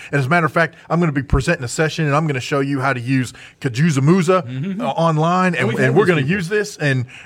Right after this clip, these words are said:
Speaker 1: yeah, exactly. We've had those people. And, and they've said, "Oh, yeah," or, "I've got an hour-long session on these three things or these five things.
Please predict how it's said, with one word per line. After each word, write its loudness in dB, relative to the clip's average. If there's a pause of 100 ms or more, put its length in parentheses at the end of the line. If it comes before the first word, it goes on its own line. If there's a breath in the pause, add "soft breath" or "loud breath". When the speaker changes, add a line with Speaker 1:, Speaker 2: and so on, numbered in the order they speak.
Speaker 1:
yeah, -2
exactly. -2
We've 0
had -2
those -4
people. -12 (460 soft breath)
And, 2
and 0
they've 2
said, 2
"Oh, 2
yeah," 0
or, 0
"I've -4
got 0
an -6
hour-long -2
session -6
on -2
these -2
three -4
things -6
or -4
these -4
five -4
things. -2